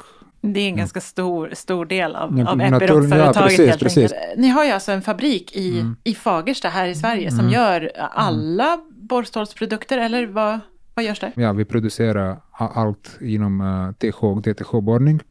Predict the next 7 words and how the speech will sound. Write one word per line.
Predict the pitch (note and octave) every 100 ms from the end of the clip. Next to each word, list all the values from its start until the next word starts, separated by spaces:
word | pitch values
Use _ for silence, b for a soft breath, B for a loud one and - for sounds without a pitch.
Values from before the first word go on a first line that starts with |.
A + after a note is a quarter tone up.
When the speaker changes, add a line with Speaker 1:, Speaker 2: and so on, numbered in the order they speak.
| b b b -
Speaker 2:
Och, | A2+ G#2+ - A#2
eh, | A2 G#2+ G#2
vi | A2 A2+ A2 A#2 G#2
producerar | A2+ G#2+ - A#2 G#2+ G2+
från, | - A2 G#2 G2
från | A2+ G#2
råstål, | A2+ A#2 - C3+ C#3